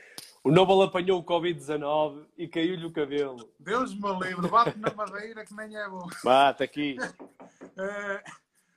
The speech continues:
Speaker 2: tava, pá, tava, tava a fazer um direto com o Luís de Matos. Do, foi o último direto que fiz, do Patinar na Maionese, o segundo episódio. Também está no meu Instagram T V, podes ir ver. Pá, e nós, assim, numa maluqueira,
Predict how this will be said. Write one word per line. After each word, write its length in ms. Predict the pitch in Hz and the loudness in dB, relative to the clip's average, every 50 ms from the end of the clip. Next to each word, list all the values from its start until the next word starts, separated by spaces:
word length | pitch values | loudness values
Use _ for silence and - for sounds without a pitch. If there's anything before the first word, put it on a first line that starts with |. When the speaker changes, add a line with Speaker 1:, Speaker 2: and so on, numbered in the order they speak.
| _ _ | _ _
Speaker 2:
tava, 800 | - 220 220 220 214 220 220 220 214 214 214 214 214 208 196 _ _ _ _ _ _ _ | -4 -2 -2 -2 -4 -6 -6 -6 -4 -4 -6 -8 -12 -14 -18 _ _ _ _ _ _ _
pá, 200 | _ 185 165 147 | _ -12 -10 -10
tava, 960 | 143 _ - 202 196 190 190 190 196 190 190 185 185 180 180 175 175 170 165 160 151 135 - _ _ _ _ | -10 _ -10 -8 -8 -8 -8 -10 -10 -8 -10 -10 -10 -12 -12 -12 -12 -12 -14 -18 -20 -20 -20 _ _ _ _
tava 220 | - 202 214 220 | -6 -4 -4 -4
a 20 | 208 | -4
fazer 220 | 214 214 190 220 | -6 -8 -8 -8
um 100 | 214 202 | -8 -8
direto 320 | 190 196 180 170 160 156 | -8 -6 -6 -6 -6 -8
com 100 | - - | -10 -14
o 40 | 208 214 | -14 -14
Luís 140 | 214 202 180 | -14 -14 -12
de 80 | 180 | -12
Matos. 540 | 175 160 151 143 139 139 - _ _ _ _ _ _ _ _ _ _ _ _ | -6 -4 -2 -2 -4 -6 -10 _ _ _ _ _ _ _ _ _ _ _ _
Do, 200 | 147 156 160 165 | -16 -14 -14 -12
foi 180 | - - 185 185 | -8 -6 -4 -4
o 80 | 180 | -4
último 280 | 185 190 185 190 175 170 | -6 -8 -6 -6 -6 -6
direto 360 | 160 156 147 135 135 139 _ | -4 -6 -6 -8 -10 -12 _
que 80 | _ _ | _ _
fiz, 260 | - 143 131 123 - | -12 -12 -12 -12 -12
do 100 | - 139 | -16 -12
Patinar 380 | 131 151 143 147 151 147 143 139 | -10 -10 -10 -8 -8 -8 -6 -6
na 80 | 139 | -4
Maionese, 360 | 139 139 139 135 135 127 127 127 - | -4 -4 -6 -4 -6 -8 -10 -12 -14
o 20 | - | -16
segundo 220 | - 147 156 147 | -14 -12 -10 -12
episódio. 520 | 143 135 - 135 127 139 143 147 156 156 151 _ _ _ _ _ _ _ | -10 -10 -10 -8 -6 -4 -4 -4 -4 -6 -12 _ _ _ _ _ _ _
Também 240 | - 170 170 180 180 | -2 -2 0 -2 -2
está 200 | 175 180 214 208 | -2 -2 -2 -2
no 80 | 202 196 | -2 -4
meu 120 | 202 202 | -8 -8
Instagram 400 | 180 - - 180 185 185 180 175 | -8 -10 -10 -8 -8 -6 -8 -8
T 140 | 175 170 170 | -8 -10 -10
V, 160 | 165 196 196 | -12 -12 -12
podes 280 | 185 185 180 175 175 165 | -10 -8 -8 -8 -8 -10
ir 120 | 160 151 | -14 -14
ver. 260 | 135 127 127 120 - _ _ _ _ _ _ _ _ _ | -12 -12 -12 -12 -14 _ _ _ _ _ _ _ _ _
Pá, 160 | - 151 - - | -4 -4 -4 -4
e 140 | - 180 175 | -4 -2 0
nós, 480 | 170 180 185 185 185 196 202 202 - | 2 4 4 4 4 2 0 -2 -6
assim, 220 | 190 175 180 202 202 | -12 -16 -14 -14 -14
numa 180 | 196 196 196 | -14 -12 -10
maluqueira, 680 | 190 185 185 175 170 - 170 165 160 160 165 175 185 185 | -8 -8 -8 -8 -10 -10 -12 -12 -10 -10 -12 -14 -14 -16